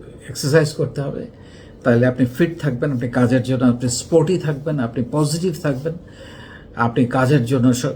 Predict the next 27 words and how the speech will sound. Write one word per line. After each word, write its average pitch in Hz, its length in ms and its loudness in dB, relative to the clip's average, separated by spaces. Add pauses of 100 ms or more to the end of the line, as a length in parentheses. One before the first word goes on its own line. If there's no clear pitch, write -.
মানে, 113 280 0 (920)
ভীষণভাবে 151 480 2
তৈরি 131 260 0
থাকবেন। 127 340 -8 (840)
তারপরে 147 420 4
যেটা 147 200 2
হচ্ছে 156 360 -2
ডিসিপ্লিন 131 580 0
লাইফ, 101 380 -4 (680)
একই 147 240 -4
সময়ে 147 300 -2
প্রতিদিন 117 440 -2
ঘুমানো, 101 500 -8 (1000)
একই 131 240 -2
সময়ে 131 360 0
প্রতিদিন 117 440 0
ঘুম 110 180 0
থেকে 113 220 -4
ওঠা, 101 280 -10
একই 117 260 -8
সময়ে 135 460 -4 (540)
ব্রেকফাস্ট 123 480 -2
করা, 104 300 -6
লাঞ্চ 117 360 -2
করা, 98 360 -6 (640)
ডিনার 120 260 4
করা, 98 340 -4